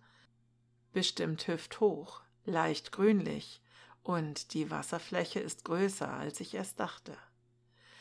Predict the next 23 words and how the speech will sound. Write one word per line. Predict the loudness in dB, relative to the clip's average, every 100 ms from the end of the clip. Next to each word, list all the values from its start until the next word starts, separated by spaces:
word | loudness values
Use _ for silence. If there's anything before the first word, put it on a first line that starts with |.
| -20 _
Sie | -4 0
grenzt | 4 6 6 2
an | -4 -4
einen | -6 -4 -6
kleinen | -4 -2 -2 -2
Strand. | -4 -2 -2 -6 -14 _ _ _ _ _ _
Es | -8 -6 0
wirkt | 2 0 -6 -4
wie | 0 0
eine | -2 -4 -4
kleine | -2 -2 0 0
Lichtung | 0 -2 -4 -6 -4
im | -6
Mangrovenwald. | -4 -6 -4 -6 -6 -8 -6 -6 -6 -8 -16 _ _ -20 -20 -20 -20 _ -2
Dicke | -2 0 0 0 0
oberirdische | -2 -2 0 0 0 -2 -4
Wurzeln | -2 -2 -2 -4 -4 -4
stützen | -6 -6 -6 -4 -4
die | -4
Bäume, | -2 -2 -2 -2 -4 -4 -8 -12
die |
hier | -6 -4 -4
wachsen. | -8 -6 -8 -8 -12